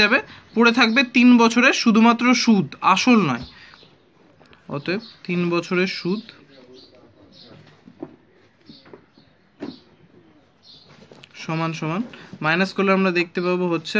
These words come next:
নাইন হান্ড্রেড। এবার এখানে আমরা তিন বছরের সুদ পেয়ে গেলাম, এখানে আমরা এক বছরের সুদ ঐকিক নিয়মের মতো ইউজ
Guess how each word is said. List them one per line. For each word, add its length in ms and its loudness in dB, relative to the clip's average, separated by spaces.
নাইন 240 4
হান্ড্রেড। 340 -2
এবার 180 0
এখানে 240 2
আমরা 140 4
তিন 120 6
বছরের 360 2
সুদ 140 2
পেয়ে 220 4
গেলাম, 180 0
এখানে 240 2
আমরা 120 2
এক 140 -2
বছরের 320 2
সুদ 220 0
ঐকিক 340 2
নিয়মের 340 4
মতো 120 2
ইউজ 160 2